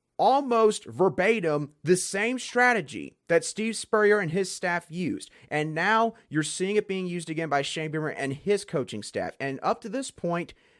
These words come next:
they've had quite a great deal of success using this. And the way things are going, it seems like that they're gearing up to do even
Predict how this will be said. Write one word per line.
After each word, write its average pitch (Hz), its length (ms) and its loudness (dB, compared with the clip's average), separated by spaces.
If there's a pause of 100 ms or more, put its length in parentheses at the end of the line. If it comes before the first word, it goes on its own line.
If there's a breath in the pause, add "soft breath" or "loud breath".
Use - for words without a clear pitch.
(100)
they've 190 120 0
had 226 160 4
quite 220 600 0
a 214 80 0
great 170 480 -2
deal 147 220 -2
of 143 40 -4
success 151 720 -2
using 131 580 -6
this. 90 340 -8 (420 soft breath)
And 175 400 0 (380 soft breath)
the 147 80 -2
way 254 180 4
things 240 240 -4
are 190 80 -2
going, 190 540 2
it 196 160 -2
seems 226 460 -4
like 185 260 0
that 156 100 -8
they're 180 160 -2
gearing 170 380 -6
up 147 260 0
to 147 100 -12
do 147 120 -6
even 139 400 -6